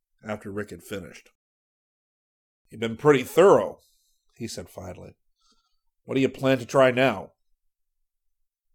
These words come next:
Rick shook his head. "Wish I knew.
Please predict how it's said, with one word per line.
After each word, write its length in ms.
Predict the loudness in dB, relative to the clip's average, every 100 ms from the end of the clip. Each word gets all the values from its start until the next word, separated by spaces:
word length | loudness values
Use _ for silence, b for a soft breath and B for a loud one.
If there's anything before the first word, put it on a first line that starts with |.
| _
Rick 160 | -12 -12
shook 240 | -12 -14
his 160 | -14 -14
head. 340 | -12 -10 -12 _ _ _ _ _ _ _ _ _ _ _
"Wish 200 | -12 -10
I 120 | -8
knew. 480 | -4 0 0 0 -4